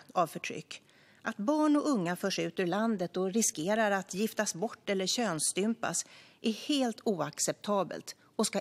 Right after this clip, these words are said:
inte kunna ske. Hedersrelaterat våld och förtryck är en fråga som bör uppmärksammas mer. Därför är det viktigt att det i alla lägen är tydligt att sådant aldrig accepteras.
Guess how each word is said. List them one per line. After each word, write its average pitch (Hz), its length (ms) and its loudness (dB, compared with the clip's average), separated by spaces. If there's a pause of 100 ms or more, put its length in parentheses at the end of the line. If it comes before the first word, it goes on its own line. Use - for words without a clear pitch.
inte 156 480 0
kunna 156 320 -4
ske. - 300 -6 (1120)
Hedersrelaterat 254 1000 2
våld 190 240 2
och 180 60 -4
förtryck - 520 -4
är 226 80 2
en 240 160 2
fråga 170 340 2
som 190 160 2
bör 208 380 2
uppmärksammas 156 720 -2
mer. 190 380 -2 (320)
Därför 247 440 2
är 196 100 2
det 180 80 0
viktigt 180 520 -4
att 185 160 -6
det 190 60 2
i 180 140 2
alla 240 320 2
lägen 180 340 0
är 147 80 -4
tydligt 175 760 -6 (240)
att 196 140 -2
sådant 156 560 0
aldrig 165 580 0
accepteras. - 840 -4